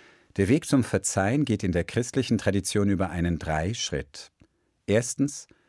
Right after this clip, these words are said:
die Schuld bekennen, aussprechen, was ich falsch gemacht oder unterlassen habe. Zweitens,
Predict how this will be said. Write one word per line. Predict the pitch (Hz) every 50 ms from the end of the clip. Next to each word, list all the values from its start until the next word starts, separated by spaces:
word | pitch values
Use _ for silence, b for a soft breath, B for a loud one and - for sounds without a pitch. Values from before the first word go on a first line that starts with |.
| b b b b b -
die | 110
Schuld | - - 139 143 135 - -
bekennen, | 123 110 - - - 107 110 95 71 65 67 - _ _ _ _ _ _ _ _ _ _ _ _ _ -
aussprechen, | - 113 147 - - - - 123 120 117 - 123 110 92
was | 87 80 -
ich | 87 85 -
falsch | - - 95 113 120 - -
gemacht | - 107 101 101 98 - - - -
oder | - 82 87 85
unterlassen | 80 82 80 - 85 80 87 90 - 92 80 71
habe. | 73 71 67 69 76 71 - _ _ _ _ _ _ _ _ _ _ _ _ _ _ _
Zweitens, | - - 110 101 104 120 123 - 123 120 - - - -